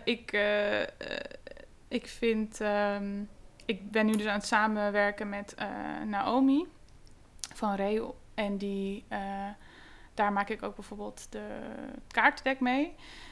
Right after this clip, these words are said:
En, eh, ik vind haar super inspirerend, omdat zij, ja, gewoon totaal <laughs> ander leven leidt dan ik. Eh,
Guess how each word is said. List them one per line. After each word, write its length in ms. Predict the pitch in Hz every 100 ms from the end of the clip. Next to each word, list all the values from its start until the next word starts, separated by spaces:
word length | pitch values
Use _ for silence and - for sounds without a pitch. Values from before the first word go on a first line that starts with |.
| - -
En, 420 | 226 220 226 220 -
eh, 360 | 226 220 214 208 -
ik 200 | 214 -
vind 180 | 202
haar 320 | 190 180 180 180
super 320 | - 214 -
inspirerend, 680 | 202 190 - 214 247 226 226
omdat 480 | - 196 208 196 190
zij, 500 | 196 196 190 190 202 - - - - - - -
ja, 200 | - 185
gewoon 340 | - 208 196
totaal 640 | 196 202 - 196 190 196 - - - -
<laughs> 120 | -
ander 240 | 220 208 196
leven 380 | 185 - - -
leidt 220 | - -
dan 160 | - 208
ik. 260 | 208 226 - - - - - - -
Eh, 260 | 190 196